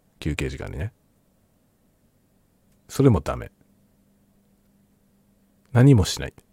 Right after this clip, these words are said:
画面も見ない。ぼーっとするっていう時間が必要です。人には。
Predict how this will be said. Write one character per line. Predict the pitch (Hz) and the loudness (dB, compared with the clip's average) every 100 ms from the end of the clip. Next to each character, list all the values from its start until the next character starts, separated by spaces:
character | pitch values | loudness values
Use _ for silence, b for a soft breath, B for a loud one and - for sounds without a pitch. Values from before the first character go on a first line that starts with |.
| _ _ _ _ - | _ _ _ _ -8
画 | 90 | 0
面 | 110 98 | 2 2
も | 80 | 0
見 | 82 69 | -4 -6
な | 64 | -12
い。 | _ _ _ _ _ _ _ _ _ _ _ _ _ | _ _ _ _ _ _ _ _ _ _ _ _ _
ぼ | 82 82 90 | -4 -2 -2
ー | |
っ | - | -6
と | - | -12
す | - | -12
る | - | -14
っ | - _ _ | -20 _ _
て | - | -2
い | 85 | -2
う | |
時 | 80 | -2
間 | 82 76 73 | -4 -6 -6
が | 73 65 - _ _ _ _ - | -6 -10 -14 _ _ _ _ -20
必 | - - | -18 -14
要 | 131 107 | -14 -12
で | - | -16
す。 | - _ | -18 _
人 | - - 95 | -18 -12 -10
に | - | -12
は。 | - | -16